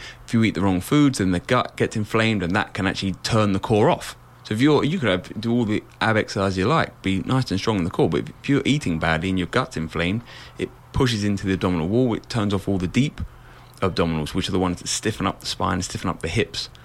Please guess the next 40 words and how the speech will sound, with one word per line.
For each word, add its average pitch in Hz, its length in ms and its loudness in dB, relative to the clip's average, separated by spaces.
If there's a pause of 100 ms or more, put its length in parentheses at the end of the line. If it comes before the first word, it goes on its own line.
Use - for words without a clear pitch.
(440)
So 123 100 0
they're 123 60 6
not 139 180 4
working. 147 460 0 (120)
They're - 140 4
m-, 110 180 2
strong, 131 460 0 (300)
but 120 100 4
they're 123 100 6
actually 104 200 0
not 110 300 4
able 107 280 2
to 104 60 0
do 104 100 0
their 92 100 2
job 98 240 2
because 85 280 -6
your 87 80 -4
gut's - 220 -2
inflamed. 80 300 -4
So - 80 -6
you've 135 60 -2
gotta 107 100 0
look 95 120 -4
at 71 60 2
what 78 120 0
you 87 140 0
eat. 160 180 2 (360)
You - 80 -4
know, 90 180 -2
are - 60 0
you 107 160 2
even, 107 380 0 (1040)
um, 92 400 2 (380)
energetic 117 440 4
enough - 160 -2
to - 60 -6
do 80 140 -2
these 73 180 -2
things? 71 340 -6